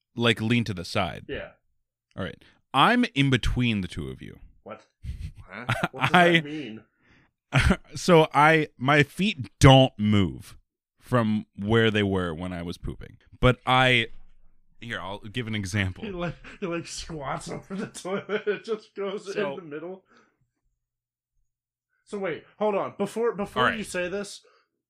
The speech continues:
Speaker 2: do you wipe front to back or back to front?
Speaker 1: Front to back.
Speaker 2: Okay.
Speaker 3: Yeah, same.
Speaker 1: I don't want my shit on my balls.
Speaker 2: Uh,
Speaker 3: Yeah, same.
Speaker 2: from what you're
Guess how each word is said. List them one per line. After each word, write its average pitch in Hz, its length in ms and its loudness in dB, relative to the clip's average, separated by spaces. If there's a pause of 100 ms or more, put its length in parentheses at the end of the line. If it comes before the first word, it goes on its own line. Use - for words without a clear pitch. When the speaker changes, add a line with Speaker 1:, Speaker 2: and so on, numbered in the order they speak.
(320)
Speaker 2:
do 135 160 -8
you 180 140 -2
wipe 226 240 0
front 185 300 -2
to 160 60 -6
back 147 340 -4
or 165 40 -2
back 139 300 0
to - 60 -10
front? 196 320 -4 (600)
Speaker 1:
Front 160 220 -10
to 143 60 -6
back. 120 420 0 (180)
Speaker 2:
Okay. 104 260 -8 (480)
Speaker 3:
Yeah, 117 260 -14 (280)
same. 92 360 -20 (960)
Speaker 1:
I 135 80 -2
don't 208 160 -8
want 180 180 -6
my 139 140 -2
shit 110 400 -6
on 110 100 -8
my 95 200 -8 (100)
balls. 101 440 -14
Speaker 2:
Uh, 175 140 -4 (460)
Speaker 3:
Yeah, 254 180 -16
same. 143 400 -16
Speaker 2:
from 208 300 -4
what 254 240 0
you're 254 320 -8